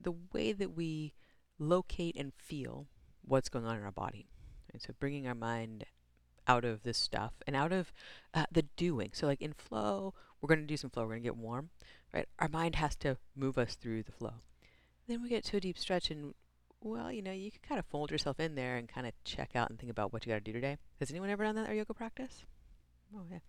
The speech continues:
Or we can focus on what's happening in the body, which is, is a really interesting and subtle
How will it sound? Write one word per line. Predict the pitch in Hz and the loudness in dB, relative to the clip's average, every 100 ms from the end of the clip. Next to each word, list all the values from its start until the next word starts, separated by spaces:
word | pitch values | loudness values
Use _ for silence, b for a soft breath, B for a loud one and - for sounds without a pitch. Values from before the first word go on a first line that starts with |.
| B B B B - - | B B B B 2 8
Or | 202 180 | 8 8
we | 185 | 2
can | 180 170 | 0 0
focus | - 165 165 - | 0 2 2 2
on | 143 139 131 - | 2 2 -2 -6
what's | 123 123 135 131 | -4 4 4 4
happening | - 127 - 120 117 | 0 -2 -2 -4 -4
in | |
the | 113 | -2
body, | 110 | -2
which | 127 - | -2 -4
is, | 180 - B B B - | -6 -8 B B B 0
is | |
a | 165 | 2
really | 160 233 175 | 2 2 2
interesting | 143 - - 143 | 0 -2 -4 -2
and | 127 | -2
subtle | - - 123 | 2 4 4